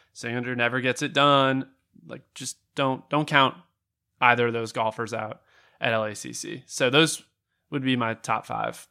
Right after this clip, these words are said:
I, I wouldn't, frankly, I wouldn't put Rory in there for some of the reasons I've already kind of alluded to. Have some concerns about some of the shot selection, which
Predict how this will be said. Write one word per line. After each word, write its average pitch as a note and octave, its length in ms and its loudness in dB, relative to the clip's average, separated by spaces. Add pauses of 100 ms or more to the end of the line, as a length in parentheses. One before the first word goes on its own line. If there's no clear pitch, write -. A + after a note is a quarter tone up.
I, C#3+ 100 0
I C#3 140 2
wouldn't, D#3 360 0 (520)
frankly, C#3+ 300 -2
I - 20 2
wouldn't C3 200 -2
put C#3 120 -8
Rory B2 340 0
in B2 80 -4
there A#2+ 300 -2 (360)
for A#2+ 260 -6
some B2+ 180 -8
of A#2+ 60 -6
the A#2 80 -6
reasons A#2 300 -6
I've A2+ 120 -4
already A#2 200 -4
kind B2 200 -6
of A2+ 60 -10
alluded B2+ 360 -2
to. E3+ 300 0 (480)
Have C3 220 4
some B2+ 260 -2
concerns C#3 460 -2
about C3+ 340 6
some D3 100 -6
of C3+ 60 -4
the C3+ 60 -4
shot C3+ 280 2
selection, D3+ 440 -2
which B2+ 280 -6